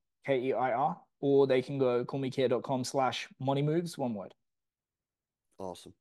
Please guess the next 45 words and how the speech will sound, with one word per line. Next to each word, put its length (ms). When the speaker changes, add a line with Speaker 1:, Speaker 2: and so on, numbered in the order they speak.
Speaker 2:
We'll 160
make 100
sure 160
Speaker 1:
Yeah. 60
Speaker 2:
again, 220
bro, 200
that 120
that's 240
in 40
the 80
notes. 400
Really 220
appreciate 420
you 80
hopping 260
on 240
and 80
doing 200
this, 140
'cause 120
this 140
is 100
great, 280
and, 220
uh, 260
appreciate 400
all 120
you're 80
doing 200
to 80
help 180
people, 220
bro. 200
Speaker 1:
Thank 160
you 60
very 120
much, 220
brother. 240
Appreciate 340
it. 60
Speaker 2:
Yeah. 220
And 80
as 100
always, 600
thank 200